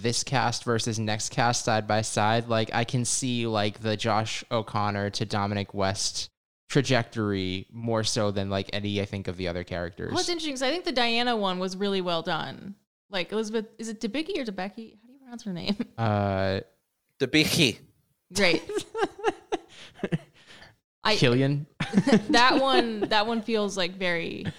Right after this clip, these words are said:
Speaker 2: natural to me. And in fact, I think that Elizabeth Debicki looks a little bit more like Diana. So I, I like that one. Um, Dominic West, yeah, he's, and then, like, Josh O'Connor and him have such different features. They're just like, "All right."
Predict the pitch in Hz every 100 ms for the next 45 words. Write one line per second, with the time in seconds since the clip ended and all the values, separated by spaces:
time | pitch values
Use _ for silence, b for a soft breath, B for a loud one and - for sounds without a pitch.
0 | - 208 175 180 185 185 185 190 190 185
1 | 175 180 185 208 208 208 190 - 190 190
2 | 185 185 175 - _ 190 185 190 185 180
3 | 190 202 185 202 202 190 202 185 175 175
4 | 175 170 165 208 - 220 240 254 269 285
5 | 285 - 202 196 214 240 226 190 180 180
6 | 175 185 - _ _ - 196 190 190 190
7 | 185 180 220 285 311 285 262 294 294 247
8 | 254 254 220 _ _ - 269 320 320 294
9 | 220 226 269 302 311 277 269 247 277 226
10 | 277 - 226 240 247 - - 214 214 285
11 | 302 247 233 214 202 185 180 262 220